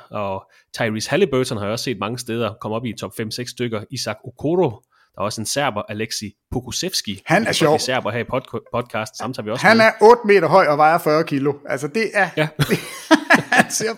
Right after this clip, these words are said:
Speaker 2: bare sjov ud. Det er
Speaker 1: Men et par, et par interessante europæere også til det her lidt, øh, lidt funky draft. Patrick Williams har jeg også set højt op, øh, nogle steder. Men rækkefølgen mellem de her ti elleve spillere, det ændrer sig nærmest dag for dag, og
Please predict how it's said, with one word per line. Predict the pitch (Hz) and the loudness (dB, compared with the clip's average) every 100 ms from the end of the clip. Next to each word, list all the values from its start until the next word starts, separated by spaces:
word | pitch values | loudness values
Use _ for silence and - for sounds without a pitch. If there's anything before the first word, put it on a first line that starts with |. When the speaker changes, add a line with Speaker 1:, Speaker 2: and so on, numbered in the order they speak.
| - | -6
Speaker 2:
bare | 226 233 226 | -4 -2 -4
sjov | 190 208 202 | -2 0 2
ud. | 190 - | 2 0
Det | 202 214 | 0 4
er | 170 143 - - | 4 2 -6 -6
Speaker 1:
Men | 135 123 | 0 0
et | 123 | 2
par, | 120 117 110 | 2 2 0
et | 127 | 0
par | 127 | 0
interessante | 127 113 - 202 151 123 120 123 | 0 -2 -2 0 0 0 -4 -2
europæere | 139 131 175 175 113 | -2 -2 -4 -4 -2
også | 95 131 123 | -2 -4 -8
til | 117 | -8
det | 113 | -6
her | 113 | -6
lidt, | 110 123 113 | -6 -6 -4
øh, | 98 95 | -6 -6
lidt | 113 120 | -10 -10
funky | - 127 - 95 - 107 | -6 -6 -6 -12 -10 -6
draft. | 104 117 | -6 -6
Patrick | - 113 110 110 | -10 -10 -10 -8
Williams | 139 120 | -6 -6
har | 101 | -6
jeg | 107 | -8
også | - | -8
set | 104 | -8
højt | 113 95 | -6 -6
op, | 107 73 | -8 -10
øh, | 80 95 | -12 -10
nogle | 95 | -12
steder. | - 107 | -10 -8
Men | 107 104 | -4 -2
rækkefølgen | 190 190 139 123 | -2 -2 -2 -2
mellem | 123 120 | -2 -4
de | 127 | -6
her | 113 | -6
ti | - 113 | -6 -6
elleve | 127 | -6
spillere, | 120 107 113 | -10 -8 -6
det | |
ændrer | 139 147 | -4 -6
sig | 117 110 | -8 -8
nærmest | 117 120 | -8 -8
dag | 127 120 | -8 -8
for | 104 | -8
dag, | 117 | -6
og | - | -8